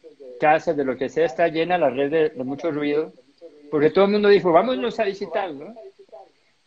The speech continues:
Eh, en cuestión de precios, yo, por ejemplo, yo soy un asiduo comprador de Amazon y los precios han subido. O sea,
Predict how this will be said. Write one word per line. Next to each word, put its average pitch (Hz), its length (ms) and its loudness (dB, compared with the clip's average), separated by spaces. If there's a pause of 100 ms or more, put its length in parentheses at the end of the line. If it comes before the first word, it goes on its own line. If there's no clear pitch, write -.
(220)
Eh, 135 460 0 (260)
en 156 140 -4
cuestión 202 360 2
de 262 120 2
precios, 262 680 0 (300)
yo, 175 160 -2
por 233 140 6
ejemplo, 202 460 0
yo 165 200 0
soy 170 520 0 (440)
un 160 160 -2
asiduo 175 440 0
comprador 147 460 0
de 165 80 2
Amazon 175 500 -2 (1400)
y 165 100 0
los 156 200 4
precios 180 360 0
han 180 120 2
subido. 156 420 -2 (1800)
O 147 100 -6
sea, 165 280 4